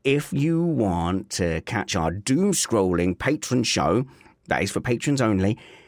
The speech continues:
it's not extra special secret content behind a paywall. It is worse content,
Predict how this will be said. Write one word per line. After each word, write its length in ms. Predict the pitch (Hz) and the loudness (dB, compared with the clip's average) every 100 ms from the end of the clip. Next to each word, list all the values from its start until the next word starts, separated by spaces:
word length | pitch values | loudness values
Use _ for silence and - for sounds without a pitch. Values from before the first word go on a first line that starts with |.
| - _ | -20 _
it's 200 | - 82 | -6 0
not 260 | 117 123 - | 2 2 0
extra 560 | 92 - - 113 110 104 | -4 -4 -2 0 2 2
special 420 | - 113 107 104 | 0 -2 0 -2
secret 460 | - 117 113 107 - | -2 -2 0 -2 -2
content 400 | 104 104 107 82 | 0 0 0 -2
behind 240 | 90 110 | 0 0
a 40 | 110 | 0
paywall. 440 | 101 92 80 78 - | 0 0 0 -4 -4
It 100 | 101 | -2
is 140 | 110 | 0
worse 300 | 117 180 165 | 2 2 2
content, 500 | - 95 - 104 117 | 0 -2 0 0 0